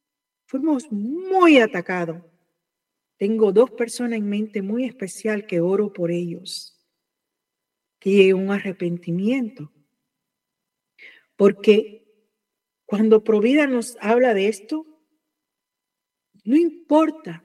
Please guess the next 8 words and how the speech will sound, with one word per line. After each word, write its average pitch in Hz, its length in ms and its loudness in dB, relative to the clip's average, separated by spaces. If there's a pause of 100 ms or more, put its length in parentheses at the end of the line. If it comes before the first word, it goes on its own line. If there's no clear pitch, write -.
(840)
que 196 120 -2
los 196 120 2
bebés 196 280 0
fueron 220 260 0
abortados 196 460 -4
hace 190 220 -10
cincuenta 175 540 -6
años 175 360 -6